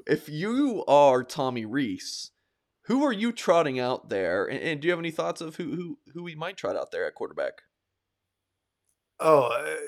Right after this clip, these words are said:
Speaker 2: I would trot out Tyler Buckner just because of, you know, the athleticism.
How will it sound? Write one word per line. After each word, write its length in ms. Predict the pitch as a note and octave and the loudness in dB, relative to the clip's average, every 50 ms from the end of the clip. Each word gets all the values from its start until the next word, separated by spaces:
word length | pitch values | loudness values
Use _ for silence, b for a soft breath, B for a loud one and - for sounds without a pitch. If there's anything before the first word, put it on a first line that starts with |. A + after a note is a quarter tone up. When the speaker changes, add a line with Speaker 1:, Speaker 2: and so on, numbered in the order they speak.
| - - _ _ _ _ _ _ _ _ - | -14 -16 _ _ _ _ _ _ _ _ 4
Speaker 2:
I 140 | C#3+ D#3+ G#3 | 6 8 8
would 100 | G#3+ - | 8 8
trot 220 | - D3 C3+ C#3 | 6 4 4 6
out 140 | C3+ C3 - | 4 2 2
Tyler 300 | D#3 C#3+ C#3 C3 B2+ A#2+ | 2 4 4 4 2 2
Buckner 380 | C3+ D3+ G3 F#3+ - C3+ B2+ | 2 2 2 2 0 -4 -6
just 260 | B2+ C#3 C#3+ C3+ - - | -4 -6 -6 -8 -6 -8
because 360 | C#3 - C#3+ C#3 C3 B2 B2+ | -8 -2 -2 -2 -2 0 -4
of, 260 | C3 A#2+ A#2+ A2+ A#2 _ - | -6 -8 -8 -14 -20 _ -14
you 120 | C#3 A#2 | -12 -12
know, 180 | A2 A2 A2 A2+ - _ _ _ _ _ | -10 -12 -12 -14 -16 _ _ _ _ _
the 160 | C3 B2 A#2+ A#2+ | -14 -6 -4 -2
athleticism. 840 | A#2+ A#2+ - G#2 G#2 A#2+ F3+ C#4 D4+ - - - A#2+ G#2+ - - | -2 -2 -4 -8 0 4 4 4 4 4 0 0 -2 -4 -8 -10